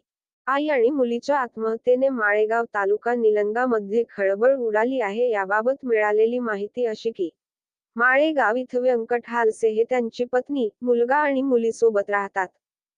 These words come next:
दीड एकर शेतीवरच त्यांचा उदरनिर्वाह होतो. कुटुंबाची परिस्थिती बेताची असल्यानं दोन्ही मुलांना इंग्रजी शाळेत घालणं शक्य नव्हतं.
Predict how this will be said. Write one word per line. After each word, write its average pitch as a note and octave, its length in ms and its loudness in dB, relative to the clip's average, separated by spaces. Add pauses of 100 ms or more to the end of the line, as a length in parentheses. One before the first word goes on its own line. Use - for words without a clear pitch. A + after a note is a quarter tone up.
(440)
दीड C#4 320 -2
एकर C4+ 300 4
शेतीवरच C4 680 0
त्यांचा A3 340 -2
उदरनिर्वाह C#4+ 800 2
होतो. C4 400 0
कुटुंबाची B3 680 -2
परिस्थिती B3 600 -2
बेताची A#3+ 500 -2
असल्यानं A3+ 520 -2
दोन्ही A#3 320 4
मुलांना B3 460 0
इंग्रजी A3+ 560 -2
शाळेत G#3+ 480 0
घालणं G#3+ 480 -2
शक्य B3 400 -2
नव्हतं. G3+ 340 0